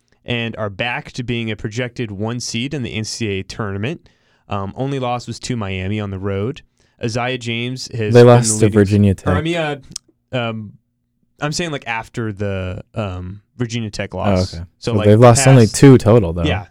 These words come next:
Speaker 1: No, no, I'm saying, like, a-, after that l-, really close loss, which
Speaker 2: Mm.
Speaker 1: was,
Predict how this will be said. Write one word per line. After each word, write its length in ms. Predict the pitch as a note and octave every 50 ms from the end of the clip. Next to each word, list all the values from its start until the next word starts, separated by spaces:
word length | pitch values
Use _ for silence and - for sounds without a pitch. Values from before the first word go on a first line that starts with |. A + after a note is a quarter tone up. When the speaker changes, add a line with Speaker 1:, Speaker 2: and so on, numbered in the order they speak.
| _
Speaker 1:
No, 180 | - E3+ F#3+ F#3+
no, 120 | E3+ C3
I'm 80 | B2 C3
saying, 160 | - F3+ D#3
like, 180 | C#3+ C3+ B2+ - -
a-, 260 | C3 C#3 C#3 - -
after 280 | C#3 D3 D3+ - E3 D3
that 260 | C#3+ C#3 C3+ - - _ -
l-, 140 | B2 A#2+ - -
really 400 | A#2+ A#2 A2+ A2+ C3 C3+ C3+ C3+
close 320 | - - C3+ B2+ - -
loss, 480 | B2+ A#2+ B2 B2+ B2+ C3 - - - - -
which 160 | A2+ G#2+ F#2+
Speaker 2:
Mm. 60 | F2+
Speaker 1:
was, 220 | E2+ F2+ - -